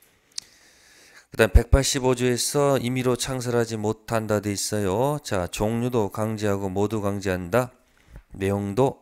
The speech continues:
강제한다는 얘기입니다. 자, 그럼 이제 두 번째 테마가 뭐냐면 이제 물권적 청구권 이야기입니다. 물권적 청구권. 네, 물권적 청구권은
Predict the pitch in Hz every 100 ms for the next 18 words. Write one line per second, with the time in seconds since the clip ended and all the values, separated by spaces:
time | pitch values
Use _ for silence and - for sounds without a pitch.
0 | - 104 98 107 107 107 107 98 101 98
1 | 95 92 92 87 82 95 135 _ _ _
2 | _ _ _ _ _ _ _ _ - -
3 | - - - - _ - 107 92 120 120
4 | 110 98 - 120 117 127 - 131 - 127
5 | 117 117 117 127 107 107 113 113 98 95
6 | 104 139 - 95 107 113 - 120 113 113
7 | 135 - - 160 139 - - 131 123 -
8 | 107 107 98 92 85 87 131 135 _ -
9 | - - _ - 110 - 113 110 104 101
10 | - 104 95 - 92 104 143 147 - _
11 | _ _ _ _ _ 101 104 92 - 101
12 | 117 113 127 123 117 120 113 120 117 104
13 | 131 147